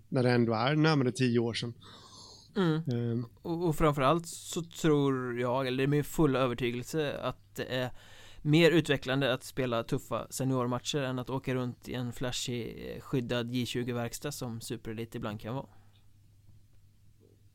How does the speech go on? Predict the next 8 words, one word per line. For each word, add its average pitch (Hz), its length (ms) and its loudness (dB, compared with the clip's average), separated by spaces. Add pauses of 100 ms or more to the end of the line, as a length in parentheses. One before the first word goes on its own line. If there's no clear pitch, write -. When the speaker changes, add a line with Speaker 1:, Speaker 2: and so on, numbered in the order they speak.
Speaker 1:
Ja. 139 260 4 (640)
Ja, 151 300 6
men 135 120 4
absolut. 131 440 0
Det, 139 840 -2
det 135 120 -2
tror 135 180 0
jag. 117 100 -8